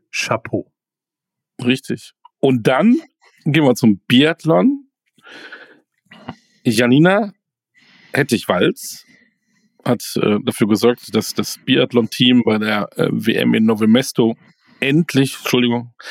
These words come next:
Speaker 2: endlich äh, eine Medaille, ähm, einsammeln konnte, d-, nämlich durch die Janina oder Janina.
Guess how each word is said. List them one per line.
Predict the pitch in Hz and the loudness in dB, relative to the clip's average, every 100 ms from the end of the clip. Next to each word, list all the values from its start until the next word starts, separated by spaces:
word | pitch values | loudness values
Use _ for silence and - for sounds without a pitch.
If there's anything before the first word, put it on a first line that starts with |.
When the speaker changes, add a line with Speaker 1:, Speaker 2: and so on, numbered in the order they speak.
| - _ - | -18 _ -4
Speaker 2:
endlich | 139 160 156 135 131 - _ - - - - - - - | 2 2 2 2 2 -2 _ -20 -20 -20 -20 -20 -12 -2
äh, | 113 107 | 2 2
eine | 110 107 | 0 0
Medaille, | 101 104 120 131 123 - | 0 2 2 2 -2 0
ähm, | 123 120 120 - _ - | 2 4 2 0 _ -4
einsammeln | 120 123 127 123 | 0 2 2 2
konnte, | 117 135 139 - 190 - - | 2 -2 -2 -2 -4 -4 -10
d-, | - _ | -10 _
nämlich | - 107 107 | -2 0 0
durch | - 110 | -2 -4
die | - 98 98 92 _ _ _ _ _ - - - _ | -2 -6 -6 -12 _ _ _ _ _ -20 -20 -20 _
Janina | - 98 101 120 165 196 _ - | -8 -4 0 2 2 -2 _ -8
oder | 107 | -4
Janina. | 98 92 101 123 151 185 | -4 -2 0 2 2 -2